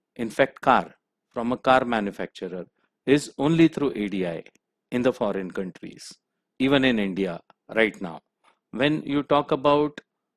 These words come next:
uh, trousers, they are also being brought with the sites like Amazon or Flipkart. So you can buy your trousers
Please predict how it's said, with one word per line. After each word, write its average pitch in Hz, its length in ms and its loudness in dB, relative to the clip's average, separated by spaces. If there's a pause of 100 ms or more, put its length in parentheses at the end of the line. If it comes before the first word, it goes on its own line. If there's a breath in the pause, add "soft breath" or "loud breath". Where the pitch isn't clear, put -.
(220)
uh, 143 440 2 (280)
trousers, 135 720 2 (380)
they 123 120 4
are 156 140 8
also 151 260 2
being 139 300 0
brought 113 340 -2 (480)
with 107 220 -4
the 127 320 4 (640)
sites 123 480 4
like 117 320 2
Amazon 107 680 0 (440)
or 113 100 -2
Flipkart. 98 600 -4 (680)
So - 160 -6
you 139 160 2
can 151 160 2
buy 135 160 8
your 131 220 4
trousers 123 800 -2